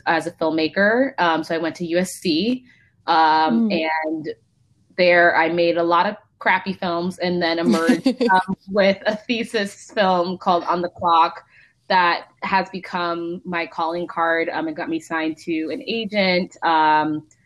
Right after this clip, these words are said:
Speaker 2: Wow.
Speaker 1: got, uh, it's now on Amazon Prime, and it just really kind of showcased my work as a director, made me feel more confident in my directing process. Um, so since then, I've done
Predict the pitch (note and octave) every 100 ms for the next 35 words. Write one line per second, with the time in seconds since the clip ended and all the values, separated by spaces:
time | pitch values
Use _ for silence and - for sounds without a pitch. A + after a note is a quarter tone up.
0 | _ C4+ C4+ E3+ E3 D#3+ - _ - F3
1 | D#3+ D#3+ F3+ E3+ E3 - E3 E3 D#3+ D#3+
2 | D#3 G#3 F#3+ F#3 F3 E3 E3 D#3+ E3 F3+
3 | F3 E3+ D#3+ D#3 - - F3+ F3 D#3+ _
4 | _ _ _ _ _ _ - G#3 G3 F#3
5 | G3+ F3 F3 F3+ E3+ D#3+ D#3+ E3 F3+ E3
6 | E3+ D#3+ E3+ E3 E3 D#3 _ E3+ D#3 D3+
7 | D#3 D3+ D3 D3 - _ _ - F3 E3
8 | E3 E3 D#3+ D#3 D#3 A2 - C#3+ D4 D3
9 | D3+ - A#2+ - - - E3 D#3 C#3+ C#3+
10 | - F3 - A3 - G3+ F#3 F3+ F3+ F3+
11 | F3